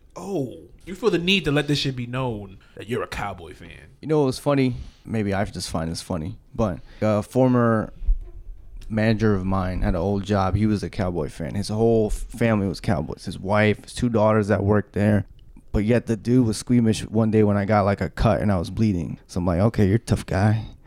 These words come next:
Speaker 2: You're a tough guy with your chips."
Speaker 1: <laughs> With your chips. But he was a bitch.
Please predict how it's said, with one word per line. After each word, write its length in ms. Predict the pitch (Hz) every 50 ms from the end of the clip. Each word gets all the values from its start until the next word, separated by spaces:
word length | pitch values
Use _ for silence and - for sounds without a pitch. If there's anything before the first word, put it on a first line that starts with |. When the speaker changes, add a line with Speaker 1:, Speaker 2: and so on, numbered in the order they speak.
| - - -
Speaker 2:
You're 120 | - - -
a 20 |
tough 240 | - - 131 120 -
guy 400 | - 120 113 107 113 123 131 127 120 120 117
with 140 | 107 101 -
your 80 | 98
chips." 600 | - - - 123 123 123 - - - - - - -
Speaker 1:
<laughs> 160 | - - - 214 - - 90 214 214 - - - 220 233 - -
With 180 | - - -
your 100 | 247 240
chips. 680 | - 101 - - 214 226 240 - - - - - - - - - - - - - - -
But 60 | -
he 60 | 123 127
was 120 | 135 117
a 40 | 104
bitch. 420 | 104 143 147 - - - - -